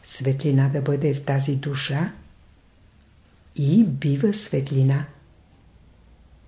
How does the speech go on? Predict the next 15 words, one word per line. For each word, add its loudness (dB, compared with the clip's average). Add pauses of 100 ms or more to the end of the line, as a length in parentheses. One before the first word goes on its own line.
(680)
И 2
какви 2
са 2
резултатите 2
на 0
светлината? -2 (1900)
Най-първо 2
тази 0
светлина 0
ще -2
произведе 0
буря, 0
ветрове, -2
дъжд, -4
ураган, 0